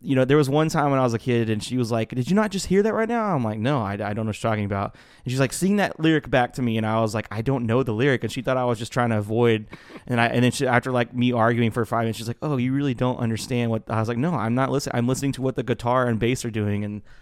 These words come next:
you know, even, like, now when I lead worship on the weekends, like, if the, if the confidence monitor ever goes out, I'm, I'm toast. Like, I don't, like, I have to have the words up on the screen or else I have no chance. So,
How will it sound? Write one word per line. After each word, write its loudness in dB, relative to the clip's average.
you 0
know, 4
even, 4
like, 4
now 4
when 4
I 2
lead 0
worship 0
on 0
the 0
weekends, 0
like, -2
if 2
the, 4
if -2
the -2
confidence 0
monitor 0
ever -2
goes 0
out, 0
I'm, -4
I'm -6
toast. -6
Like, -4
I 0
don't, -2
like, -2
I 2
have 2
to -6
have -2
the -2
words -2
up -2
on -4
the -6
screen -4
or -4
else -6
I -6
have -6
no -2
chance. -10
So, 0